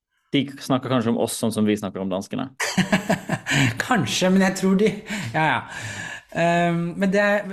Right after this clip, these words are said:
Speaker 2: vi skal ha norsken, svensken og dansken episode. Vi har bare ikke kommet så langt, men det er jo en drøm som jeg har hatt en stund i hvert fall.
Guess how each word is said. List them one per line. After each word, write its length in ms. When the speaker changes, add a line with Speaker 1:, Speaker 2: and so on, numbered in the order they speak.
Speaker 2:
vi 100
skal 220
ha 300
norsken, 400
svensken 300
og 80
dansken 560
episode. 500
Vi 80
har 80
bare 160
ikke 140
kommet 260
så 160
langt, 260
men 140
det 80
er 140
jo 100
en 80
drøm 300
som 160
jeg 80
har 160
hatt 120
en 80
stund 200
i 40
hvert 140
fall. 160